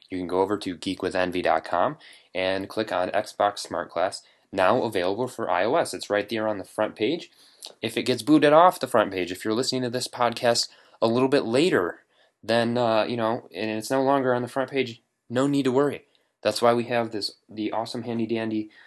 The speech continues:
uh, little search box up there in the, in the top right corner. So just type in, uh, anything, Smart Glass or Windows Smart Glass, Microsoft Su-, uh, Smart Glass anyway,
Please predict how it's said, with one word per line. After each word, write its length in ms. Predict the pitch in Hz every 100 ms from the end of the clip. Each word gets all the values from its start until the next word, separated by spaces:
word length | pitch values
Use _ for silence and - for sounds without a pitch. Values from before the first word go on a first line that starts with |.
| _ -
uh, 180 | 87 90
little 220 | 98 107
search 500 | - - 107 107 - -
box 440 | 87 78 76 -
up 140 | 90 -
there 220 | 117 92
in 100 | 85
the, 200 | 85 85
in 120 | 87
the 80 | 85
top 300 | - 92 -
right 200 | 92 80
corner. 460 | - 95 92 82 - - _ -
So 320 | - 95 90
just 220 | 95 -
type 280 | 104 95 95
in, 280 | 92 92 87
uh, 420 | 82 82 85 73
anything, 480 | 50 107 113 - 65
Smart 320 | - 113 113
Glass 420 | 101 95 85 - 110
or 180 | 98
Windows 400 | 90 104 110 104
Smart 260 | - 98 90
Glass, 380 | 98 98 - - _ -
Microsoft 440 | 107 107 104 92
Su-, 120 | -
uh, 260 | 98 - 90
Smart 300 | - 101 -
Glass 260 | 95 92 98
anyway, 360 | 92 90 85